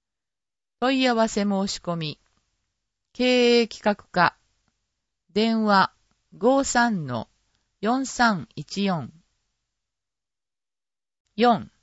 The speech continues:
令和五年度採用。松坂市民病院薬剤師募集。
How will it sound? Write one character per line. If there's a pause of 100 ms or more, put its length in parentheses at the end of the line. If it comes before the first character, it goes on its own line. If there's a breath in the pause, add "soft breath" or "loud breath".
(640)
令
和
五
年
度
採
用。 (640)
松
坂
市
民
病
院
薬
剤
師
募
集。